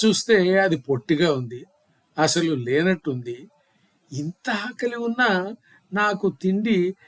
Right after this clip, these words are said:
ఎంత కావాలి?" అని నక్క ఆశ్చర్యపోయింది. నీడలు మనిషిని మప్పగిస్తాయి. "చూడు చూడు నీడలు, నీడలు పొగమేడలు" అన్న పాట బహుశా పెద్ద కవి ఎవరో రాశారు.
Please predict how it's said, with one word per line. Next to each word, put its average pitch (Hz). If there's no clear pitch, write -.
ఎంత 143
కావాలి?" 214
అని 220
నక్క 185
ఆశ్చర్యపోయింది. 139
నీడలు 139
మనిషిని 156
మప్పగిస్తాయి. 143
"చూడు 240
చూడు 208
నీడలు, 180
నీడలు 202
పొగమేడలు" 185
అన్న 165
పాట 147
బహుశా 131
పెద్ద 135
కవి 139
ఎవరో 127
రాశారు. 120